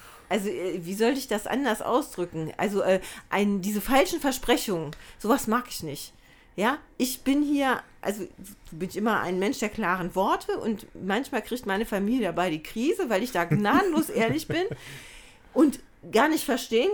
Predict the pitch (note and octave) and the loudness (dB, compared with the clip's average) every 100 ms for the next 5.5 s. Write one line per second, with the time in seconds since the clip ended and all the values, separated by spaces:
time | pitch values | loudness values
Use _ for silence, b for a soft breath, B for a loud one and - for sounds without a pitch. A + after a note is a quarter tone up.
0 | F#4+ E4+ B3+ C4 C4+ C4 B3 C4+ C#4+ - | 0 -2 -2 -4 -2 0 0 0 -6 -8
1 | - G3 - B3+ B3 A3 - - A#3 B3 | -6 -2 0 2 2 2 0 0 0 2
2 | A3 F3 E3+ F#3 G#3+ C#4+ G4 - B B | 2 2 2 6 6 4 0 -6 B B
3 | B B B B - _ _ - - A#3 | B B B B -20 _ _ -6 2 4
4 | D4+ - - - D#4 A#3+ F#4 - - B3+ | 4 2 -2 -2 2 2 2 -2 -6 -6
5 | - - - A3+ A#3 | -6 -6 0 2 2